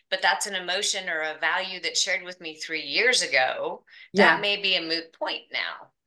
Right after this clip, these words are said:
Speaker 2: Right,
Speaker 1: So we
Speaker 2: right.
Speaker 1: gotta make sure that we're keeping up with the times on behalf of our clients.
Speaker 2: Right. Yeah. And so to that point, um, one of the things that we frequently recommend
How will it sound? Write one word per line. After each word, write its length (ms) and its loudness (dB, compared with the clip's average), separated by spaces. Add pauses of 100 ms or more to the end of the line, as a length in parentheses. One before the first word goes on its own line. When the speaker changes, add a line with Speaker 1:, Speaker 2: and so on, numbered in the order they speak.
Speaker 2:
Right, 320 2
Speaker 1:
So 280 0
we 80 0
Speaker 2:
right. 80 4
Speaker 1:
gotta 240 4
make 160 0
sure 260 2
that 180 -2
we're 200 2
keeping 380 -8
up 140 -4
with 140 -8
the 80 -6
times 540 0
on 160 -4
behalf 340 -6
of 160 -12
our 160 -4
clients. 800 -2
Speaker 2:
Right. 420 0 (300)
Yeah. 400 6
And 360 2
so 480 0
to 180 -8
that 320 -2
point, 440 -2 (160)
um, 560 -4
one 220 2
of 120 2
the 80 -4
things 460 -6
that 260 -2
we 420 2
frequently 560 -4
recommend 800 -4